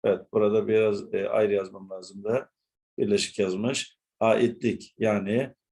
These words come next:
ona dahil anlamı katar. Ek olan D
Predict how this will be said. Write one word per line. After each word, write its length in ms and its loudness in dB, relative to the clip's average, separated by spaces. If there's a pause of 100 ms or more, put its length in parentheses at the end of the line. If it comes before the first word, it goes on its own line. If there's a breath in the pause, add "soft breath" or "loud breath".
(100)
ona 280 0
dahil 480 2 (180)
anlamı 380 -4
katar. 500 -8 (600 soft breath)
Ek 240 0
olan 300 2
D 320 4